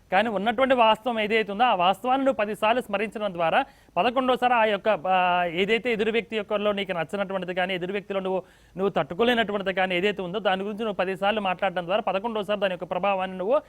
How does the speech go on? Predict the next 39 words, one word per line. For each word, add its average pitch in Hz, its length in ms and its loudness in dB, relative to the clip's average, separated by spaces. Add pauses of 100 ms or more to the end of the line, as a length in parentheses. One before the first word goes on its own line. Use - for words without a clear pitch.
(240)
ఎంతో 185 320 0
కొంత 233 220 -4
పొందుతావు" 202 680 0
అని 180 100 -4
చెప్పేసి 165 340 -10
అక్కడ 175 160 -8
రామాయణంలో 165 480 -4
స్పష్టంగా 151 420 -14
చెప్పున్నారు 127 460 -16
నాన్న. - 160 -20 (600)
దీన్నే 240 280 0
తంత్రశాస్త్రంలో 226 720 -2
కూడా 214 120 -6
మాకు 196 240 -2
చెప్తుంటారు, 180 680 -4 (320)
ఎప్పుడు 220 240 -2
కూడా 226 140 0
ఎదురు 208 200 2
వ్యక్తి 226 280 -4
యొక్క 220 160 -4
పాప, 190 300 0
పాప 185 360 0
ఫలితాన్ని, 190 460 0
కర్మ 185 240 -2
ఫలితాన్ని 185 460 -4
బేరీజు 180 400 -2
చేసేటువంటి 175 360 -8
శక్తి 170 180 -12
మనకు 160 240 -10
లేదు. 151 360 -6 (300)
కాబట్టి 185 200 -2
వారి 175 240 4
కర్మ, 226 240 0
ప్రారంభ 214 400 2
కర్మల 214 260 -2
ప్రకారం 208 440 -2
వారు 185 160 2
అనుభవిస్తుంటారు 190 640 -4
తప్ప, 185 420 -2